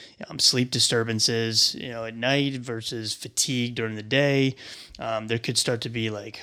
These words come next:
olfactory dysfunction. Um, it could be G I dysfunction, um, e-, even, like, pain and sensory disturbances potentially.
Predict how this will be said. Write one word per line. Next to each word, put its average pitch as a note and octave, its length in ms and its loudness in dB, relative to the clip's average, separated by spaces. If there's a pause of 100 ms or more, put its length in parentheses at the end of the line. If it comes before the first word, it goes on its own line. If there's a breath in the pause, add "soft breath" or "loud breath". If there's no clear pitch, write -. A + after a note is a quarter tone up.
olfactory B2 540 -2
dysfunction. C#3 840 4 (340 loud breath)
Um, A2+ 460 -4
it - 160 -8
could - 80 -12
be A#2+ 100 -12
G A2+ 260 -6
I A#2+ 200 0
dysfunction, C#3 960 2
um, A2+ 320 -6
e-, - 40 -8
even, D#3 340 4
like, B2+ 180 4
pain C#3+ 300 4
and A#2+ 100 2
sensory A#2+ 380 2
disturbances A2+ 680 -2
potentially. G#2+ 720 -6